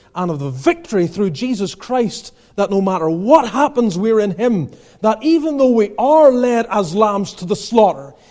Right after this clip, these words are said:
even though we are destroyed in this world, still, still, the victory is ours through Christ. Nothing can separate us from the love of God, which is in Christ.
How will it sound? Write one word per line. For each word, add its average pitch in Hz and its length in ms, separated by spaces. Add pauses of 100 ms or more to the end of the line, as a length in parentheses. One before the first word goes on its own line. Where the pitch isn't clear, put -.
even 311 320
though 277 140
we 226 180
are 311 300
destroyed 247 680
in 226 200
this 220 200
world, 202 540
still, 330 920
still, 330 840 (720)
the 139 100
victory 208 480
is 185 140
ours 233 380
through 208 140
Christ. - 580 (1200)
Nothing 277 320
can 208 160
separate 330 560
us 202 260
from 226 180
the 220 80
love 247 180
of 226 140
God, 320 240
which 240 160
is 226 120
in 262 120
Christ. 330 400